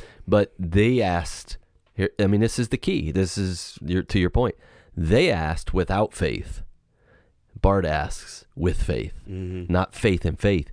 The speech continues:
Speaker 1: but faith in Christ. They didn't
Speaker 2: Mm-hmm.
Speaker 1: trust Christ to do what he had already promised he would do. They, they wanted more,
Speaker 2: Mm-hmm.
Speaker 1: right? They trusted in their system, their plan. They had a plan. They
Speaker 2: Mm-hmm.
Speaker 1: were devising. They're trusting in themselves. They were. It was pride. It was se-, that's what all, that's what pride and selfishness is.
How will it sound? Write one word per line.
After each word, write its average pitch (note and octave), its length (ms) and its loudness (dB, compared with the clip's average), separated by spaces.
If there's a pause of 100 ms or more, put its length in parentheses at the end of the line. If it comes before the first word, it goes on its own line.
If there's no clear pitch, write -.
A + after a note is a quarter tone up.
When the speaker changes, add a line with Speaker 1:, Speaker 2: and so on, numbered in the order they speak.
(120)
Speaker 1:
but F#2+ 120 0
faith F#2+ 300 0
in D2+ 80 -2
Christ. D2+ 380 -2
They B2 80 6
didn't D3 160 2
Speaker 2:
Mm-hmm. F#2 60 -6
Speaker 1:
trust - 240 0
Christ E2+ 340 0
to E2 60 0
do E2 420 0
what E2 200 0
he E2+ 60 2
had D#2+ 100 0
already E2 200 2
promised F2 480 -2
he F2 80 0
would D2 180 -2
do. G#2+ 240 2 (640)
They, G2 220 4 (160)
they G#2+ 100 4
wanted F2+ 240 2
more, F2 380 0 (120)
Speaker 2:
Mm-hmm. F2+ 160 -10
Speaker 1:
right? F2+ 240 2
They E2+ 140 0
trusted D#2+ 420 -2
in E2+ 120 2
their E2 100 0
system, - 460 -2
their D#2+ 100 2
plan. E2+ 480 0
They E2 80 -2
had F2+ 80 0
a F2+ 60 -2
plan. G#2 360 2
They D2 60 0
Speaker 2:
Mm-hmm. D2+ 60 0
Speaker 1:
were E2 60 2
devising. F2 520 2
They're F#2 140 2
trusting C#3 400 0
in D#3 140 2
themselves. D3+ 480 0
They G2 60 2
were. G2 180 0 (280)
It G#2 60 2
was G#2+ 120 4
pride. F2 380 2
It E2 40 2
was E2+ 100 0
se-, A2 180 2
that's G2 180 2
what G2 120 2
all, G2 160 0
that's F#2 160 2
what A2+ 100 0
pride F#2+ 280 2
and F2 120 -2
selfishness F2+ 540 -4
is. F2+ 220 -2